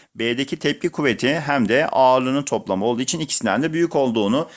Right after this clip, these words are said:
bize gösterir. Yani A noktasındaki kaleme uygulanan kuvvet B noktasındaki kaleme uygulanan kuvvetten büyüktür ifadesi de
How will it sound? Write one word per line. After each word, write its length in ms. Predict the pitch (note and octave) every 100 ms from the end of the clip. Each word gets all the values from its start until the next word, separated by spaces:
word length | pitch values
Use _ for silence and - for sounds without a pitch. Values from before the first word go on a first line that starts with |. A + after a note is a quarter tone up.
| - -
bize 200 | A#2 G#2
gösterir. 440 | C#3 D3+ D#3 D#3+
Yani 300 | D#3 A#2+ G2+
A 360 | - B2+ D3 -
noktasındaki 540 | C3+ B2 G#2+ - F#2+
kaleme 280 | B2+ B2+ B2
uygulanan 440 | A2 G2 F#2 F2+
kuvvet 300 | C3 D#3 D#3+
B 140 | C#3 B2
noktasındaki 420 | G2+ - G#2 G2
kaleme 240 | C3 A#2
uygulanan 340 | F#2+ F2+ A#2+ D3
kuvvetten 460 | G2+ F2 F2+ F2
büyüktür 280 | C3+ D3 G#2+
ifadesi 520 | F#2 E2+ D#2+ - -
de 140 | E3+